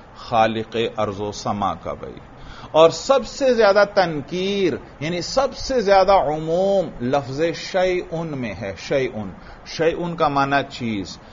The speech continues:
ये हर चीज पर सादिक आता है, तो इसमें सबसे ज्यादा उमूम है, इसमें सबसे ज्यादा, तो ये अनकरुन नकेरात है, यानी सबसे ज्यादा तनकीर है इस नकेरा के अंदर।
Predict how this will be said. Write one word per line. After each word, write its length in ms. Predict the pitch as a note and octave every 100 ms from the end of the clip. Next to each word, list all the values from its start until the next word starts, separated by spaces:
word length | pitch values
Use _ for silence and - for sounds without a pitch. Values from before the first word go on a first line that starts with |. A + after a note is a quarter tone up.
| -
ये 80 | G3
हर 340 | F3 A#3+ C4+ -
चीज 480 | - G#3+ A3 A3+ A3
पर 180 | G#3+ G3+
सादिक 500 | F#3+ E3 D#3+ D#3 D3+
आता 320 | C3+ C#3 B2+
है, 180 | A#2 G2 - - -
तो 60 |
इसमें 260 | D3 F3 E3
सबसे 540 | - - B3+ - F#3 C#3
ज्यादा 300 | C3+ B2 B2
उमूम 400 | A2 A#2+ B2+ A#2 F#2
है, 200 | - D#2+ - - - - -
इसमें 500 | B2 D3+ C3+ D#3 G#3+ - - - - - -
सबसे 440 | G3 F#3+ - E3
ज्यादा, 140 | C3
तो 120 | A2+ C3
ये 220 | D3 -
अनकरुन 680 | F3 F3+ E3+ E3+ D#3+ D#3 D3+ C#3+
नकेरात 640 | C3+ C#3+ C3 B2+ A#2+ - -
है, 200 | G#2+ D#2 - - - -
यानी 200 | A2+ A#2+
सबसे 500 | A2+ A3+ G#3 - F3 C#3
ज्यादा 260 | C3 B2+ B2
तनकीर 520 | B2+ A2 A2 B2 A#2
है 240 | A2 A2+ G2+ - - -
इस 180 | A#2 A#2+
नकेरा 400 | A2+ A2+ A2+ G#2
के 160 | G2 A2
अंदर। 360 | F#2 F#2 F2+